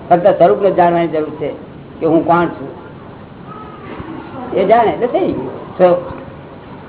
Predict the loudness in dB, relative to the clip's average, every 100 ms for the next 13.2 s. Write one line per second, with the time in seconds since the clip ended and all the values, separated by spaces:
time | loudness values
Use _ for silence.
0 | 2 6 8 6 4 2 2 2 2 2
1 | 2 2 2 4 4 4 2 0 -2 -12
2 | -10 2 2 4 4 6 6 4 2 0
3 | -4 -2 2 4 6 4 6 6 4 -4
4 | -2 2 6 4 4 -8 -10 -18 -20 -20
5 | -18 -18 -16 -16 -16 -16 -16 -18 -18 -18
6 | -18 -18 -16 -10 -8 -8 -8 -8 -8 -10
7 | -12 -10 -10 -10 -14 -14 -16 -14 -14 -10
8 | 2 4 6 4 0 -4 -4 -2 2 2
9 | 2 -2 -4 -12 -14 -14 -16 -16 -16 -16
10 | -2 2 2 2 0 0 0 0 2 2
11 | 2 0 -8 -16 -18 -20 -20 -20 -20 -20
12 | -18 -16 -16 -16 -14 2 4 6 6 6
13 | 6